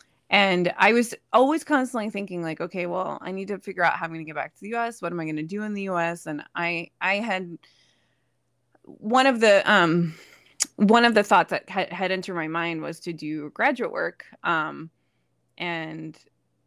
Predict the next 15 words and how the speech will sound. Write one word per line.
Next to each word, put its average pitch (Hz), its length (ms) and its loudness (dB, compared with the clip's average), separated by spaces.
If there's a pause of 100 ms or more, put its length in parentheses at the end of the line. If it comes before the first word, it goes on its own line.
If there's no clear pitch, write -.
(240)
it's - 420 -12
terrible 190 600 -2
when 240 140 -2
you 226 120 -4
have, 185 200 -2
like, 190 180 -2
like, 175 280 -12
this 185 200 -10
vague, 180 840 -4
you 190 100 -12
know, 160 160 -8
idea 170 520 -6
of, 165 360 -6
"Oh, 285 120 -4
I'll, 233 200 -2